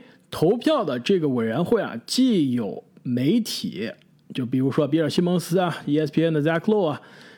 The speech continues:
也有球员，就比如说库里啊、诺维斯基啊，他们其实都是在这个投票的委员会里面的。那利拉德很有可能啊，真的就是因为我们之前在节目中说啊，都是很多球员觉得全联盟最被低估的球员，就是你最喜欢的球员，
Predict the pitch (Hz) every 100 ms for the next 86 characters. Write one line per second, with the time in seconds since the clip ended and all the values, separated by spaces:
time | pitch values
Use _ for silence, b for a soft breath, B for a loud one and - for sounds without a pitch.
0 | B - 143 147 247 320 214 117 - _
1 | - - 277 175 202 226 185 180 196 208
2 | 262 - - 302 180 117 139 180 240 226
3 | 240 - 240 - 269 208 220 214 160 190
4 | 254 247 185 160 123 139 117 - 156 226
5 | 139 110 98 147 - 285 - - 64 -
6 | b b b - 262 208 B B B B
7 | B B 269 285 277 226 151 180 214 -
8 | - 240 285 160 120 123 127 226 233 190
9 | 165 156 160 185 151 139 185 190 165 139
10 | 156 151 143 165 117 277 294 233 - 147
11 | 135 226 277 - 196 190 180 156 165 147
12 | 165 175 160 165 185 156 139 156 151 135
13 | 123 110 170 180 175 165 131 120 - 320
14 | 262 156 - 131 165 202 180 - 151 147
15 | 160